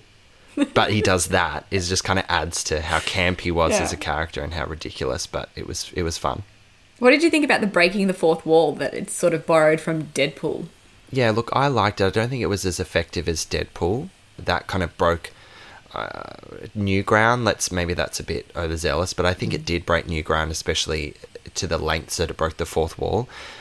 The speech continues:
Speaker 1: I quite liked when Harley chose to break that fourth wall. She was the narrator of this film. It was,
Speaker 2: Mm.
Speaker 1: it was from her point of view, and I guess she was a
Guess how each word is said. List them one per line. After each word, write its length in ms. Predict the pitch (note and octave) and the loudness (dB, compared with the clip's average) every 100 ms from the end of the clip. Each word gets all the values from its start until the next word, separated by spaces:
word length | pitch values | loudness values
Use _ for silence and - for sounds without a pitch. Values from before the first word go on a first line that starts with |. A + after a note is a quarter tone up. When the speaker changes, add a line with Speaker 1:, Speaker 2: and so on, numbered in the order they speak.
| - | -6
Speaker 1:
I 100 | - | -4
quite 320 | F#2 G2+ F2+ - | -2 0 -2 0
liked 380 | E2 E2+ - - | 0 -2 -8 -10
when 220 | - E2+ | -4 -2
Harley 420 | E2 E2 D#2+ E2 E2+ | 0 0 0 0 -2
chose 500 | - E2+ D#2+ E2+ - | -4 0 0 -2 -6
to 140 | - | -4
break 240 | - D#2+ - | -2 -2 -2
that 180 | - | -8
fourth 320 | - F2 D#2+ - | -2 -2 0 -2
wall. 120 | E2 | -2
She 180 | - F#2+ | -2 0
was 180 | F2+ - | 0 0
the 120 | F2 | -2
narrator 520 | E2+ D#2 D2 E2+ G2 | 0 0 0 0 0
of 80 | G2+ | 0
this 200 | A2+ - | 0 0
film. 280 | - C#3+ D3+ | 2 2 2
It 100 | - | 0
was, 280 | F2+ F2 D#2+ | 0 0 0
Speaker 2:
Mm. 60 | |
Speaker 1:
it 20 | F2 | -2
was 120 | E2+ | -2
from 200 | - E2+ | 0 0
her 220 | D#2+ E2 | 0 -2
point 260 | D#2 - F2 | -2 -2 -2
of 100 | D#2+ | -2
view, 220 | D#2+ F2 | -2 0
and 80 | G2 | 0
I 60 | G2 | 0
guess 200 | G#2+ A2+ | 0 0
she 200 | - F2 | 0 0
was 180 | E2 | 0
a 140 | E2+ | 0